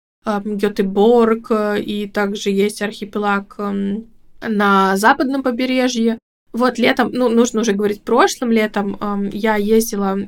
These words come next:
с своей ученицей на остров Шерн.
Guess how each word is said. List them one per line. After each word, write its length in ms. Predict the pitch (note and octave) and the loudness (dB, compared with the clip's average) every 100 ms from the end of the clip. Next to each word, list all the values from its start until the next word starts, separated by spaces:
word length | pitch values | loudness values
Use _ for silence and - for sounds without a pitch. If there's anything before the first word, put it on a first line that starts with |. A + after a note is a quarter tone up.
| - | -8
с 540 | A3 - - A3+ G#3 | -10 -10 -4 -4 -4
своей 440 | G3+ - G#3+ G#3+ G3+ | -6 -4 -2 0 0
ученицей 840 | G#3+ - G#3+ G#3+ E4 - C4 A#3+ A#3 | -2 -4 -4 -2 -2 0 -2 -2 -4
на 260 | A3 G#3+ | -4 -2
остров 460 | G#3+ A3 - F#3+ G3 | -2 -4 -4 -8 -8
Шерн. 640 | - - A#3+ C4 D#4 E4+ | -8 -2 2 6 6 4